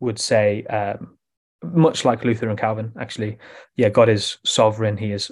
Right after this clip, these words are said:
all-knowing. He is all-loving, all, all of those things that we,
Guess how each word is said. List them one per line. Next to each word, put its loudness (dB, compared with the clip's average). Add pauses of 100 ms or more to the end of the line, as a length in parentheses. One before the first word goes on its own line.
(100)
all-knowing. 0
He -4
is -10 (200)
all-loving, 0 (480)
all, 4
all 4
of -2
those 2
things -2
that -6
we, -18